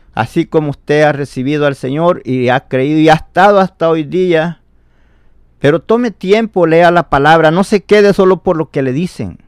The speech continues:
porque por esa es la razón que se pone a tambalear, porque usted no, no lee la palabra, no toma tiempo para leerla y meditar en ella.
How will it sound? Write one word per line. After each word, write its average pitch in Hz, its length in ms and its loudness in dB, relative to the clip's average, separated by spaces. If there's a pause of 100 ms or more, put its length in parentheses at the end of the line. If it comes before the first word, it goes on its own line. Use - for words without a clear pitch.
(680)
porque 123 300 0
por 123 220 2
esa 196 220 2
es 190 60 0
la 180 120 2
razón 165 540 -2 (480)
que 131 100 -2
se 135 160 -2
pone 180 320 -2
a 175 60 0
tambalear, 151 720 0
porque 143 300 -8
usted 180 260 0
no, 185 220 0
no 185 320 0
lee 185 320 2
la 196 180 0
palabra, 175 260 0
no 185 120 0
toma 208 380 0
tiempo 202 500 0
para 156 240 4
leerla 190 500 4
y 175 60 4
meditar 170 640 2
en 170 180 -4
ella. 196 440 -2